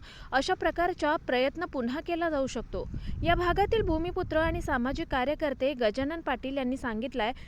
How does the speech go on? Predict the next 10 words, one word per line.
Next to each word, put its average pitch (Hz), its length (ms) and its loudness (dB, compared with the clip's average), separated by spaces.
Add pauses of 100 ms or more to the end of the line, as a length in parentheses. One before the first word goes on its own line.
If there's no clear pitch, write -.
(220)
की, 247 60 0
वासुदेव 233 520 2
पाटील 247 420 0
यांच्या 262 260 0
जागेत 240 360 0
बिल्डरने 247 560 -2
घुसखोरी 254 460 -2
करण्याचा 262 460 -2
प्रयत्न 233 480 -4
केलाय. 220 200 -4